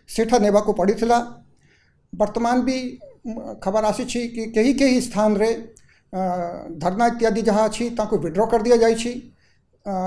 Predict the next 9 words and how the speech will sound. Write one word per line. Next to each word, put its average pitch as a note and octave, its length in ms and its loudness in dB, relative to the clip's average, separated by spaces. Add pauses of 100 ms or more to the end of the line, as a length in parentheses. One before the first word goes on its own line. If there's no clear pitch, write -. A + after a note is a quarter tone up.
(380)
କିନ୍ତୁ C#4+ 600 2
କେହି B3+ 200 4
କେହି C#4+ 180 0
ସ୍ଥାନରେ A3+ 580 0
ବର୍ତ୍ତମାନ A#3 520 -2
ମଧ୍ୟ A3+ 320 2
ସେମାନେ G#3+ 420 0
ଯଦି F#3+ 180 0
ବସିଛନ୍ତି, B3+ 720 -2